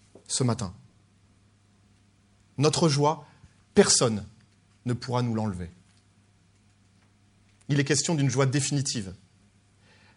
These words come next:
Et il nous faut étudier ce passage pour comprendre de quelle joie définitive il est question.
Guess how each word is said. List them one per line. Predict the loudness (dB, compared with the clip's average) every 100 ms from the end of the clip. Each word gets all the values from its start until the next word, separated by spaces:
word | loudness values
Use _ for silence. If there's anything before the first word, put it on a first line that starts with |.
| -8
Et | -2 0
il |
nous | 0
faut | 0
étudier | 0 0 -4 -4
ce | -2
passage | -2 -2 -4 -6
pour | -12 -8
comprendre | -8 -4 -4 -4 -10 -14 -8
de | -2
quelle | 0 0
joie | 2 2
définitive | 0 -2 -4 -4 -8 -10 -16 _ -8
il | -4
est | 0
question. | 0 0